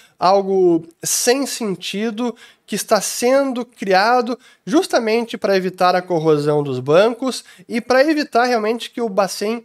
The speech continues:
lide com o varejo. Porque o Banco Central não quer emitir um passivo e ter o relacionamento com o cidadão final, que é o usuário da versão digital do seu real.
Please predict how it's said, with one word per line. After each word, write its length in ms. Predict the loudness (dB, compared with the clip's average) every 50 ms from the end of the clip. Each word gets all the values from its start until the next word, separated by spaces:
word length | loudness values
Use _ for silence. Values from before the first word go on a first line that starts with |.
| _ _ -6
lide 500 | -4 -2 -2 -2 -4 -4 -8 -10 -10 -10 _
com 220 | 0 0 2 2 2
o 40 | 2
varejo. 460 | 2 2 2 4 2 0 0 -2 -6 -12 _ _ _ _ _
Porque 280 | -14 -10 -2 0 0
o 80 | 2 2
Banco 180 | 2 0 0
Central 280 | 0 -2 0 2 2 2
não 140 | 2 0 -2
quer 420 | 0 0 2 4 4 4 2 2 0
emitir 720 | -2 -2 0 0 -2 -4 -6 -4 -2 0 0 0 0 -2 -2 -4
um 280 | -2 0 0 0 -2 -4
passivo 640 | -2 -2 -4 -2 -2 -6 -6 -4 -4 -4 -4 -6 -8 -10 -16 -20 -20 _ _
e 320 | -8 -6 -4 -2 -2 -4 -4 -4
ter 200 | _ 0 2 4
o 60 | 4
relacionamento 1080 | 2 4 4 4 4 2 2 0 0 0 0 2 2 2 2 2 0 -2 _ -10 -10 -10 -8 _
com 400 | 2 2 4 4 2 0 0 -2
o 60 | -4
cidadão 500 | -4 -2 0 0 0 2 2 0 0 0
final, 340 | -2 -4 -2 2 2 2 2
que 120 | 0 0
é 40 | 0
o 40 | 0
usuário 540 | 0 -2 0 0 2 2 2 2 0 -4 -8 _ -20 -20 -20 -20 _ _ _
da 260 | -4 0 2 2 4
versão 480 | 4 2 2 2 4 4 4 4 4 2
digital 420 | -2 -6 -6 -2 0 2 2 0
do 100 | -2 -4
seu 240 | -8 -4 -2 -2 -2
real. 400 | 0 2 4 4 4 4 2 0